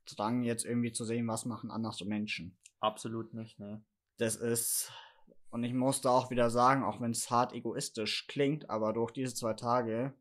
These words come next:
Speaker 1: weiß ich, also mich hat's davor schon nicht interessiert, was andere Menschen machen. <laughs> Nein, Spaß. Äh, aber dadurch interessiert's dich
Speaker 2: Ja,
Speaker 1: wirklich
Speaker 2: aber
Speaker 1: gar nicht
Speaker 2: man muss
Speaker 1: mehr.
Speaker 2: halt mal ehrlich sein, es sind ja auch wirklich nur unnötige Informationen, die du eigentlich
Speaker 1: Ja,
Speaker 2: auf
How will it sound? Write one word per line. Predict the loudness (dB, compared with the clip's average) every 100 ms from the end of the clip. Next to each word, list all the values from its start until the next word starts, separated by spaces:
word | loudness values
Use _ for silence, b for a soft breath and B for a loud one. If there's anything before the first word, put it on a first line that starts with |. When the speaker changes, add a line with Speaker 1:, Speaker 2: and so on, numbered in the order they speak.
| _
Speaker 1:
weiß | -2 -2 0
ich, | -2 -4
also | -6 -8 -10 _ -14
mich | -6 -4
hat's | 0
davor | 0 4 4
schon | 4 2
nicht | 0
interessiert, | 0 -2 0 2 4
was | 4
andere | 6 6 8 6
Menschen | 6 8 8
machen. | 8 8 8 4 4
<laughs> | 0
Nein, | 2
Spaß. | 0 0 4 4 2 -2 2 4 4 0 B 4
Äh, | 8 8 8
aber | 8 12 10 10
dadurch | 8 6 6 6 6 6
interessiert's | -4 0 2 4 4 4
dich | 0 4
Speaker 2:
Ja, | 4
Speaker 1:
wirklich | 6 4
Speaker 2:
aber | 6
Speaker 1:
gar | 6 4
nicht | 2 0
Speaker 2:
man | 2 2
muss | 4
Speaker 1:
mehr. | 6
Speaker 2:
halt | 4
mal | 2
ehrlich | 2 0 0 2
sein, | 2 2 0
es | -4
sind | -2 0
ja | 0
auch | -2 -2 -12 _ _ _ _ _ -6
wirklich | 2 2 2 0
nur | 2 0 -2 4
unnötige | 6 6 4 2 0
Informationen, | -2 -2 0 0 0 -2 -2 -2 -6
die |
du | -6 -4
eigentlich | -2 0
Speaker 1:
Ja, |
Speaker 2:
auf | 4